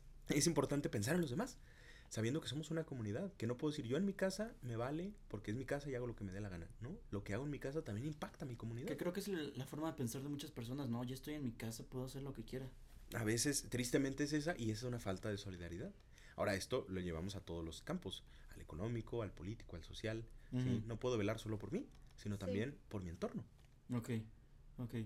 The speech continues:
Speaker 2: Por ejemplo, México como pa-, como país tendría que velar también por Centroamérica y así.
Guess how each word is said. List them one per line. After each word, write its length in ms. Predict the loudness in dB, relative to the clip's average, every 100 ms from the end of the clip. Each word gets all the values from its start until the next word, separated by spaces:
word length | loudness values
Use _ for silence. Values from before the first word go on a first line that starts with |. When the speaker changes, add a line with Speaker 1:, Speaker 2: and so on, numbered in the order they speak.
| 0
Speaker 2:
Por 120 | 2
ejemplo, 260 | 4 4 4
México 340 | 2 0 -4 -2
como 240 | 0 2
pa-, 280 | 2 4 2 -2 -6
como 240 | 2 2 4
país 240 | 0 0
tendría 260 | 0 0 2
que 80 | 2
velar 220 | 2 0
también 280 | 2 2 2
por 200 | -2 -2
Centroamérica 640 | -2 0 0 0 -2 -2
y 100 | -4
así. 260 | -4 -6